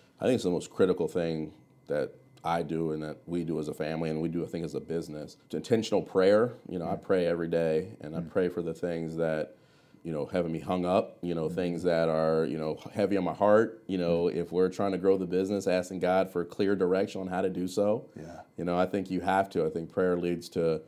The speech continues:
Speaker 1: outcomes.
Speaker 2: Yeah.
Speaker 1: You know, so I, I think it's, it's, it's just being intentional about, for me, my faith and praying through things that are either good.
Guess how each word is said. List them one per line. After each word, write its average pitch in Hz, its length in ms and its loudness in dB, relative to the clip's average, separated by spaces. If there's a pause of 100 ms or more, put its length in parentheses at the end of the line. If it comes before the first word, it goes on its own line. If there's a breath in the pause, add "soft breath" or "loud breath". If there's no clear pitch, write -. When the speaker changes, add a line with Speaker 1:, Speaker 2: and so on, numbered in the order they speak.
(120)
Speaker 1:
outcomes. 80 760 -4 (320)
Speaker 2:
Yeah. 87 320 -10 (280)
Speaker 1:
You 82 100 -10
know, 78 240 -6
so 85 260 4
I, 87 260 4
I - 20 -2
think 92 260 -2
it's, - 240 -6
it's, - 420 -10 (200)
it's - 100 -8
just 92 180 -6
being 95 180 0
intentional 85 460 -4
about, 80 360 2 (280 loud breath)
for - 140 0
me, 90 440 2 (260)
my 87 180 -2
faith 85 540 0
and 78 280 -10
praying 90 420 -2
through 87 300 -6
things 82 400 -6
that 82 160 -4
are 87 40 0
either 101 220 -2
good. 139 340 2